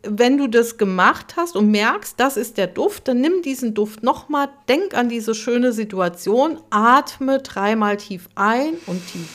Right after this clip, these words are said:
aus und berühre eine Körperstelle wie zum Beispiel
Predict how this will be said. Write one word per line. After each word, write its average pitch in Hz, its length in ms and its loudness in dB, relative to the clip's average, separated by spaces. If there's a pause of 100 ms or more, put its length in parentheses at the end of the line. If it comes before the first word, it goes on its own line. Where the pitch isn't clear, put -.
(160)
aus 262 840 2 (1800)
und 254 200 4
berühre 277 840 4
eine 247 240 2
Körperstelle 247 920 0
wie 226 140 -2
zum 226 220 -6
Beispiel 214 800 2